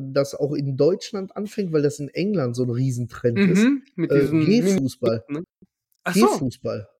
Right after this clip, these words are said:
Speaker 1: Ja, ja,
Speaker 2: Ey.
Speaker 1: geht jetzt so, ja, ja, so im Seniorenbereich, also, die spielen das bis achtzig Jahre hoch halt. Also, da sind halt einfach, die spielen das auf Kleinfeldern wie auf so 'nem Handballplatz,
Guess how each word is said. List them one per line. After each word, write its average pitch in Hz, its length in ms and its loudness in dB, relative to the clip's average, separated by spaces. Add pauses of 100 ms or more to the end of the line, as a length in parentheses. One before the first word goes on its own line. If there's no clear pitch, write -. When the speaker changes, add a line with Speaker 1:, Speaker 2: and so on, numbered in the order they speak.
Speaker 1:
Ja, 160 140 2
ja, 247 340 -4
Speaker 2:
Ey. 294 180 2
Speaker 1:
geht - 120 -6
jetzt - 200 -4
so, 180 200 -4
ja, 160 120 2
ja, 240 240 0
so 156 120 -2
im 160 100 0
Seniorenbereich, 156 800 0
also, 131 160 -4
die 131 80 -8
spielen 185 280 -8
das 170 200 0
bis 185 160 -6
achtzig - 400 -12
Jahre 196 340 0
hoch 120 220 -2
halt. 120 180 -4
Also, 135 180 -4
da 135 100 2
sind 180 160 -2
halt 185 120 -4
einfach, 180 320 -4 (300)
die 135 60 -8
spielen 196 300 -4
das 165 140 0
auf 147 140 -6
Kleinfeldern 214 680 -2
wie 165 80 4
auf 160 100 0
so 165 100 -4
'nem 135 120 -6
Handballplatz, 214 680 -4